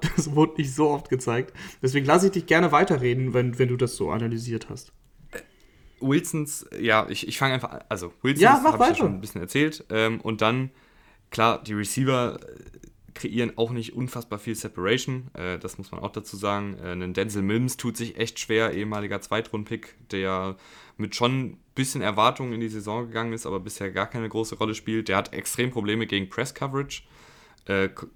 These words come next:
Speaker 2: kommt da gar nicht los. Und, ähm, dann ist aber das Play-Calling echt gut. Also es, klar, man sagt auch immer, wenn eine Offensive nicht funktioniert, wenn, wenn ein Rookie-Quarterback nicht funktioniert, ist man auch oft direkt, äh, zeigt den Finger auf den Offensiv-Play-,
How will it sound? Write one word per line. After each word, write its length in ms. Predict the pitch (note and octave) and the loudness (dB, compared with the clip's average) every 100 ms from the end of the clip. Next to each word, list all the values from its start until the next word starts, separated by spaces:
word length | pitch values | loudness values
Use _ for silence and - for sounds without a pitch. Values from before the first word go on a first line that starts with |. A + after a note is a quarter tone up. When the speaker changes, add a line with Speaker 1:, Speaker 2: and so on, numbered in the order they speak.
| - | -16
Speaker 2:
kommt 180 | - - | -8 -4
da 60 | G2 | 0
gar 180 | G2 | 2
nicht 180 | A#2 - | 0 0
los. 360 | A2+ A#2+ - - - - - - - - | 0 0 -4 -12 -20 -20 -20 -20 -20 -6
Und, 420 | G#2+ G#2+ G#2 - - | -2 0 -2 -6 -6
ähm, 380 | G2 G2+ G2+ - _ _ - - _ _ _ _ _ _ _ - | -6 -6 -10 -16 _ _ -20 -20 _ _ _ _ _ _ _ 2
dann 280 | A#2+ F#3 | 4 4
ist 160 | C#3+ C#3 | 0 -2
aber 180 | G#2+ G#2+ | -2 -2
das 160 | F#2+ | -4
Play-Calling 680 | - D#3+ A3 - F2 F2+ C#3 - _ | -2 0 0 -2 -6 -4 -6 -10 _
echt 240 | D3 D3 - | -4 -4 -2
gut. 300 | G#3+ D3 - _ - | -2 -2 -8 _ -4
Also 120 | A2 | -2
es, 200 | G#2 - - - E3 - | -4 -6 -12 -16 -16 -2
klar, 380 | B2 C#3+ F3+ - | 4 6 4 0
man 240 | C3 A#2+ | -2 0
sagt 180 | B2+ C#3+ | 0 0
auch 60 | |
immer, 140 | C3+ C3 | -2 -2
wenn 80 | B2 | 0
eine 120 | G2 | -2
Offensive 380 | A#2+ C3 A#2+ A#2+ | -4 -4 -2 -4
nicht 120 | A#2 | -4
funktioniert, 360 | B2 - C3+ C3+ | -10 -4 -4 0
wenn, 300 | A2 G#2+ G2+ | -2 -2 -2
wenn 200 | G#2+ G#2 | -4 -4
ein 40 | |
Rookie-Quarterback 680 | G#2 A#2+ C#3+ - A#2+ A#2+ A#2 | -6 -6 -6 -4 -4 -2 -4
nicht 140 | - - | -6 -8
funktioniert, 420 | A#2+ - A#2 A2+ | -10 -6 -6 -6
ist 220 | A#2 - | -10 -6
man 100 | A2+ | -4
auch 120 | G2+ | -2
oft 440 | - A#2 - - - | -2 -4 -8 -16 -2
direkt, 360 | G2+ A#2 - | 0 0 -6
äh, 180 | - G2+ | -8 -8
zeigt 240 | - A2 A2+ | -4 -4 -4
den 100 | G#2+ | -6
Finger 300 | A#2+ A#2 G2 | -4 0 -2
auf 160 | G2+ | -4
den 180 | G#2 G2+ | -6 -4
Offensiv-Play-, 880 | G#2 - G#2+ G2+ G2+ - F#2 - | -4 -4 -6 -6 -8 -10 -10 -8